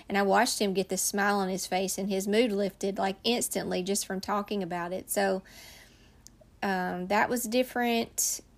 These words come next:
Uh, I posted more, I interacted more, I reached out to people I hadn't talked to in forever, started drinking green tea, um, started drinking less sodas and moving away from that and craving more water, green tea, and high vibe clean foods.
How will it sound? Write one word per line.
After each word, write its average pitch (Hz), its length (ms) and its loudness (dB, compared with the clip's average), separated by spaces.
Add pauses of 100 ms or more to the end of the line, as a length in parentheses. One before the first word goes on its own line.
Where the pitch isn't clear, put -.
(180)
Uh, 185 320 -2
I - 200 0
posted 254 720 0
more, 247 720 2
I - 100 -2
interacted 196 800 0
more, 226 600 2
I 175 120 0
reached 196 340 0
out 214 160 0
to 202 60 -4
people 208 260 -2
I 196 100 0
hadn't 175 160 -4
talked 220 380 -4
to 190 100 -2
in 180 140 -6
forever, 294 840 -2 (420)
started 190 320 2
drinking 180 400 -6
green 170 300 -8
tea, 311 760 0 (680)
um, 185 640 -2 (760)
started 196 400 0
drinking 196 340 -2
less 180 300 -2
sodas 262 880 4
and 190 140 0
moving 190 280 0
away 202 300 2
from 247 300 -4
that 240 320 4
and 185 120 -2
craving 196 400 -2
more 180 160 -4
water, 190 380 0
green 185 300 -4
tea, 185 240 -4
and 180 100 -8
high 180 240 -4
vibe 180 300 -6
clean 170 340 -10
foods. 262 640 -2